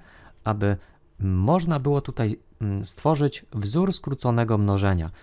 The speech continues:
żeby trzy wyrazy, które za chwilkę tutaj powstaną, można było zwinąć, o, do takiego wzoru. Robi się to w ten sposób, że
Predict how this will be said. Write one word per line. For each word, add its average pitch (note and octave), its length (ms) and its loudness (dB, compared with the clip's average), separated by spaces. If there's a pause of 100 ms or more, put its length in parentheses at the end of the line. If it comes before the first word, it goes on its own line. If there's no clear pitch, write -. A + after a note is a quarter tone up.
(120)
żeby F#2+ 240 -10 (600)
trzy C#3+ 220 0
wyrazy, A#2 360 2
które G2+ 220 -4
za F2+ 120 -4
chwilkę A2 320 -4
tutaj F2+ 260 -2
powstaną, G2 640 -2 (400)
można F3 280 0
było D3 180 0
zwinąć, C3+ 520 -2 (220)
o, F#2 240 -6
do G3 100 -2
takiego D#3+ 380 -2
wzoru. F#2 400 0 (1040)
Robi G#3 240 0
się E3+ 160 -2
to E3 100 -2
w - 60 -10
ten D#3 200 2
sposób, G#2 360 -4
że G2 200 0